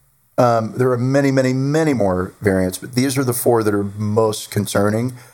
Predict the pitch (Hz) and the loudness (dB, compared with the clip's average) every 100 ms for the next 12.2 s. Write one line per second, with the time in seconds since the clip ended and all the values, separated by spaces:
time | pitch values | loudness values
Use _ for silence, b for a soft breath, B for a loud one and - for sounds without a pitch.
0 | B 123 120 117 - 123 104 104 98 98 | B -4 -2 -4 0 0 0 0 2 2
1 | 92 - - 92 - 90 - - - - | 0 -6 -6 -4 -2 -2 -4 -8 -8 -8
2 | - _ - 95 98 - _ b b b | -12 _ -4 -2 -2 -6 _ b b b
3 | - 101 95 - 110 110 104 101 101 101 | 0 0 2 2 2 2 0 0 0 2
4 | 95 95 95 101 92 90 - - 107 107 | 0 0 0 2 2 2 -4 -4 0 2
5 | 92 - 87 87 95 92 90 87 87 - | 0 -2 -4 -2 0 0 0 -2 -2 -2
6 | - 113 - - 92 85 - b b b | -2 -4 -10 -4 -2 -2 -8 b b b
7 | - 95 90 92 92 - _ - 127 85 | 0 2 2 0 -4 -10 _ -2 0 -2
8 | - - 120 90 82 - b b b - | -4 -2 0 0 -2 -16 b b b 0
9 | 151 151 147 139 127 139 143 139 143 143 | 2 2 2 2 0 2 2 2 0 2
10 | 135 131 - 117 120 123 123 117 113 120 | 0 -2 -4 0 2 2 0 0 -2 0
11 | 110 113 110 107 101 98 95 - - 95 | 2 0 2 2 2 0 -2 -4 0 0
12 | 92 | 0